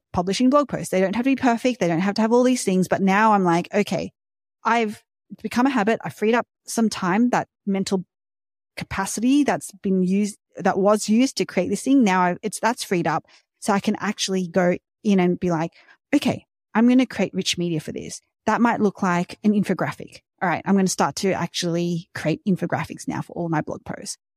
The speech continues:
Or it might look like, um, me trying to get, um, you know, backlinks. So I'm gonna start to reach out to people to be like, "Hey, do they wanna maybe share about this blog post? Or is this a topic that's of interest to them?" You know, like,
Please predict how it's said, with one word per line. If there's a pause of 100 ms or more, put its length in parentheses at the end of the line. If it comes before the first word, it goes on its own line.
(180)
Or
it
might
look
like,
um,
me
trying
to
get, (120)
um,
you
know,
backlinks.
So
I'm
gonna
start
to
reach
out
to
people
to
be
like,
"Hey, (380)
do
they
wanna (140)
maybe
share
about
this
blog
post?
Or
is
this
a
topic
that's
of
interest
to
them?"
You
know,
like,